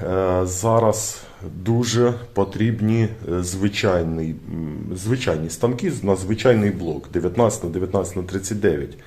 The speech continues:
От, е, з оригінальними станками там дуже багато потрібно приділити часу, тому станочку. От, е, буває це від, е, двох тижнів до трьох. От, ото якось так.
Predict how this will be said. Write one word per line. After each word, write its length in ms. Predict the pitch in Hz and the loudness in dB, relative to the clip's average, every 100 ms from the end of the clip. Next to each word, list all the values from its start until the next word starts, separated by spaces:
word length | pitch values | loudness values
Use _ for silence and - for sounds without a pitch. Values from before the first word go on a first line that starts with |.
| - - - - - - | -20 -20 -20 -20 -14 -4
От, 380 | 87 80 78 85 | 0 0 -2 -2
е, 200 | 82 87 | -2 -2
з 80 | 98 | 0
оригінальними 680 | 107 110 131 127 107 101 | 2 4 6 6 6 4
станками 600 | 101 110 107 156 151 127 | 0 0 0 0 2 4
там 300 | 104 110 110 | 2 2 0
дуже 320 | 87 113 113 92 | 2 0 0 0
багато 400 | 82 101 104 82 | 0 0 0 -2
потрібно 540 | 90 107 104 95 90 - - - | -2 0 0 0 -2 -6 -12 -4
приділити 580 | 101 90 107 117 117 113 | -2 2 4 4 4 -2
часу, 500 | - 113 87 - - | 0 0 -2 -6 -4
тому 280 | 85 90 | -2 -2
станочку. 800 | 92 92 98 131 165 - - 139 139 - - - - | -2 -2 0 0 0 -2 -2 -2 -2 -14 -20 -20 -4
От, 380 | 104 107 107 104 - - - - - - | 0 2 2 0 -10 -20 -20 -20 -8 0
е, 460 | 90 87 87 82 82 82 85 | 2 2 2 0 -2 -4 -2
буває 500 | 95 98 101 85 85 | 2 4 4 4 0
це 240 | - 92 | 0 0
від, 320 | 82 90 90 - | 0 -2 -4 -2
е, 220 | 82 80 80 | 0 0 -2
двох 340 | 98 139 139 | 0 2 2
тижнів 600 | - 139 123 107 117 107 | 0 0 2 2 2 2
до 220 | 95 98 95 | 0 0 0
трьох. 520 | - 107 78 - - - - - - - - - | 0 0 0 -4 -16 -20 -20 -20 -20 -20 -12 -6
От, 240 | 71 69 - - | -4 -6 -8 -10
ото 260 | 76 73 95 | -6 -2 0
якось 360 | 95 95 107 | 0 0 -2
так. 320 | - 82 - | 2 0 -2